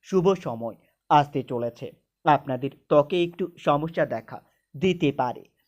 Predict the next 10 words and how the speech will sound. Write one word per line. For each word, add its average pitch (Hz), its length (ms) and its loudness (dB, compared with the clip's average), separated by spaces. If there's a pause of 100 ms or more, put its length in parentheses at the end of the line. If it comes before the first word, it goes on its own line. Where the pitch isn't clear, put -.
(140)
আপনার 180 380 4
বিশেষ 165 420 -4
কোনো 220 220 0
প্রচেষ্টা 156 600 -4 (140)
সফল 139 360 2 (400)
নাও 175 240 8
হতে 127 320 2
পারে, 120 300 -4 (180)
তবে 143 280 4 (380)
মিথ্যার 175 420 0